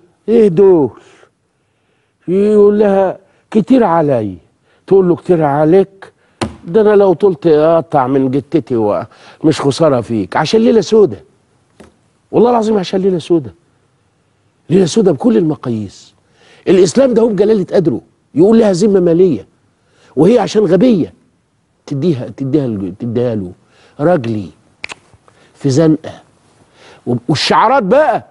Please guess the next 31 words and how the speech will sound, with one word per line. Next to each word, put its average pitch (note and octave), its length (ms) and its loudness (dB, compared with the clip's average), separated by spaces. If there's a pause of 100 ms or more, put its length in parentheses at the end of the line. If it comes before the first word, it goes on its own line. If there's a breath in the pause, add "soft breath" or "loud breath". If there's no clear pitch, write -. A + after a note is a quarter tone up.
(220 soft breath)
الست D3+ 440 -8
ما C3+ 120 -2
كانتش E3 320 -4
تقف C#3 380 -6
مع A#2 160 -10
جوزها B2 340 -6
في - 100 -18
شدته. B2 560 -10 (1120 soft breath)
يقولوا F#3+ 300 4
لي F#3 60 2
ايه F#3 220 2
كيانها D#3+ 680 -2
وايه D#3 960 2
ثمره E3+ 540 -2 (100)
وجودها، D3+ 540 -2
ملهاش F3+ 420 -2
عايزه E3+ 280 -2
تبقى F#3+ 540 -4
قليله A3 380 0
الاصل، F3 600 0
اه، F#3+ 200 0 (100)
اه، F3 480 0
تبقى F3 480 0
قليله G#3+ 400 2
الاصل. E3+ 560 -2 (640 soft breath)
غنوا F#3+ 360 2
يا F3 40 0
ولاد، F3 380 0
حيوا G3 540 0
ابو G#3 200 2
الفصاد. F3 760 -2